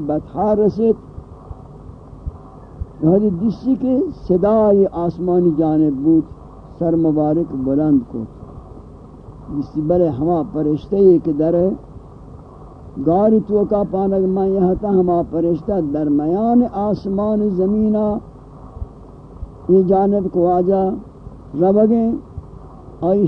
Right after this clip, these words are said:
شرقی جانبہ، شرقی جانبہ جبل ابو قبیس ہیں و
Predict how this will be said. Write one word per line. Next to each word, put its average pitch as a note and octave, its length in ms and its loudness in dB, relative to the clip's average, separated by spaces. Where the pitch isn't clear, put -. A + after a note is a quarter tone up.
شرقی F#3 460 4
جانبہ، F3 540 4
شرقی F3 360 -4
جانبہ G3 600 0
جبل F3+ 320 0
ابو F3 380 0
قبیس D#3 440 0
ہیں F#3+ 140 2
و C#3 200 0